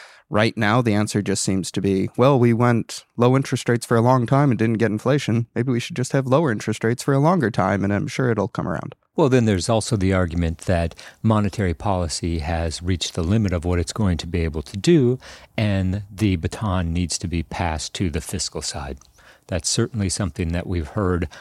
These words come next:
Speaker 2: several times from the Fed. We've heard it from the E C B. And I might argue that at the beginning of Trump's term, we saw a perfect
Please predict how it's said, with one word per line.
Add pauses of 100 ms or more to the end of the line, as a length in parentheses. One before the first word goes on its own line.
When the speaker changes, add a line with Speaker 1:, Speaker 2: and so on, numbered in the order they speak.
(140)
Speaker 2:
several
times
from
the
Fed. (180)
We've
heard
it
from
the
E
C
B. (400)
And (360)
I
might
argue (220)
that (380)
at
the
beginning
of
Trump's
term, (320)
we
saw
a (120)
perfect